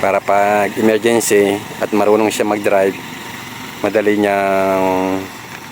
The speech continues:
ma-, madali siya makaka-responde pag may emergency, mga kalay.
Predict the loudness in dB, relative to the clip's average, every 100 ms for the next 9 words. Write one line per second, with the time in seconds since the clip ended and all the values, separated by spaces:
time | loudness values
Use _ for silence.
0 | -16 -16 -16 -18 -18 -6 -6 -4 -4 -2
1 | 0 0 0 0 0 -2 -4 -4 -4 -2
2 | -4 -4 -2 -2 -2 -2 -2 -4 -4 -4
3 | -4 -6 -6 -6 -6 -6 -6 -6